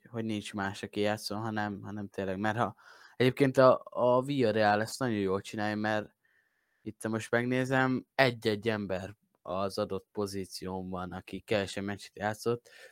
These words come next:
Egyébként mindenki nagyjából játszott ötnél többet, szóval szerintem a rotációval nincs baj, és ez, ez kell is.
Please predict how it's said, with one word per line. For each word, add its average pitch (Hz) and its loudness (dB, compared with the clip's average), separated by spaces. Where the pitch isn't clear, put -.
Egyébként 104 0
mindenki 90 -6
nagyjából 90 -6
játszott - -6
ötnél 92 -6
többet, 104 0
szóval 104 2
szerintem 104 -2
a - -6
rotációval 90 -2
nincs 95 -6
baj, 104 2
és - -14
ez, 90 -8
ez - -10
kell 95 0
is. - -4